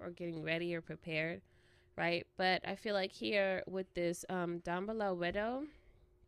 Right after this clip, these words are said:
with this card of cr-, feeling at the, at, at, at a crossroads, right? Um, it's like grappling between wanting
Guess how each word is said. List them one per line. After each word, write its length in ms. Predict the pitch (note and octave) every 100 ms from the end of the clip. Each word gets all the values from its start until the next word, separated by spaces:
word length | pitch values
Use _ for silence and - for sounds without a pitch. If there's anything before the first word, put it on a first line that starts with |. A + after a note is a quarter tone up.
| _ _ _ _ _ - - _ _ _ _ _ _ _ -
with 180 | A#3 A#3
this 220 | A#3 - _ _ _ _ -
card 260 | A#3 G#3
of 160 | G3+ G3
cr-, 180 | - - -
feeling 340 | - G3 G3 F#3+
at 120 | F3+
the, 100 | - -
at, 180 | - F#3+ -
at, 100 | F3 - -
at 140 | F3+
a 40 | A#3+
crossroads, 1040 | - G#3+ B3 C#4 - G3 D#3 A2 - -
right? 320 | - F3 F3+ G3+ - - - - _ _ _ _ _ _ _ _ -
Um, 640 | G#3 F#3+ F3+ E3+ F3 F3+ - _ - _ _ _ _ _ _ - - - _ _ _
it's 240 | - F3+ -
like 380 | A3 G#3 F3 - _ _ _ _ _ _ _ _ _ _ _
grappling 580 | - A3 A#3+ C#4 B3+ A#3
between 760 | A3 G#3+ - A#3+ A3 G#3 G3 G#3+
wanting 540 | - G3 G3+ G#3 G3+